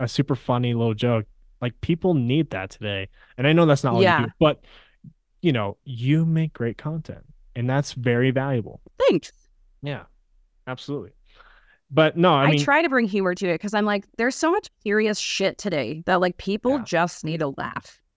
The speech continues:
Speaker 1: Yep. Yeah, they do. They do, especially in the conservative space, right? Like, our, our realm,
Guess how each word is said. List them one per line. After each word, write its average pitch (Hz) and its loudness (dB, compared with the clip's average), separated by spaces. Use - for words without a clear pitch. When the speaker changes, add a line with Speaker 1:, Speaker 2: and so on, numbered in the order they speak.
Speaker 1:
Yep. 110 -10
Yeah, 98 -6
they 120 -2
do. 113 -2
They 127 0
do, 147 2
especially 220 2
in 175 2
the 156 2
conservative 143 0
space, - -10
right? 135 2
Like, 135 0
our, 135 2
our 139 4
realm, 123 -2